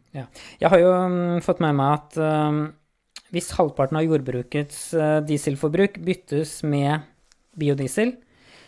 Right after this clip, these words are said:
fra og med tjue tjueén vil dette gi et kutt på en halv million tonn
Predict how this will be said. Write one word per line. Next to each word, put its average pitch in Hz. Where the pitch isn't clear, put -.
fra 165
og 170
med 160
tjue 151
tjueén 160
vil 170
dette 160
gi 147
et 143
kutt -
på 147
en 151
halv 147
million 147
tonn 143